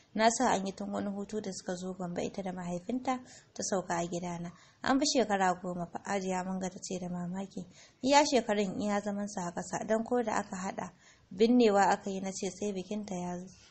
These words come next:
Ba Hajiya Lami ce kaɗai ba, dangi da yawa kusan kowa da irin gudunmuwarsa na bikin nan.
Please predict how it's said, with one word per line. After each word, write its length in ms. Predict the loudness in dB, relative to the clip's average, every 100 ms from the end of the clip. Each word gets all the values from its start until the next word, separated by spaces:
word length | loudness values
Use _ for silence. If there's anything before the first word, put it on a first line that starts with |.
| -20 4
Ba 120 | 6
Hajiya 360 | 6 8 6 8
Lami 320 | 4 2 -4
ce 180 | -6 -6
kaɗai 260 | -6 -6 -4
ba, 100 | -2
dangi 340 | 0 0 0
da 80 | -2
yawa 280 | -2 -4 -6
kusan 260 | -6 -6 -8
kowa 320 | -6 -2 0
da 80 | 0
irin 260 | -4 -4 -4
gudunmuwarsa 640 | -4 -4 -2 -4 -4 -6
na 80 | -8
bikin 340 | -8 -8 -8
nan. 100 | -8